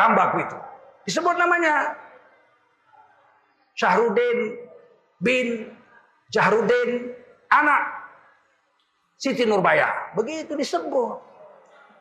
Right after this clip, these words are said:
Dan yang paling penting, di hadis yang lain lagi Rasulullah bersabda, begitu kita berdiri mau pulang, malaikat di langit berseru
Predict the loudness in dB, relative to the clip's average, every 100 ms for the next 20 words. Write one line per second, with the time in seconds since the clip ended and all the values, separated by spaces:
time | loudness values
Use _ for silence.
0 | _ _ _ _ _ _ _ _ _ -6
1 | 0 0 2 2 2 0 0 0 0 0
2 | 0 0 2 0 0 0 0 2 2 0
3 | 0 0 -2 -2 -4 -2 0 0 -2 -6
4 | -16 -20 -20 _ _ _ -6 -4 -2 -2
5 | 0 0 0 0 -2 0 0 0 2 2
6 | 2 2 -2 -8 -14 -20 -6 -2 0 0
7 | 0 0 0 -2 -4 -4 -2 0 0 -2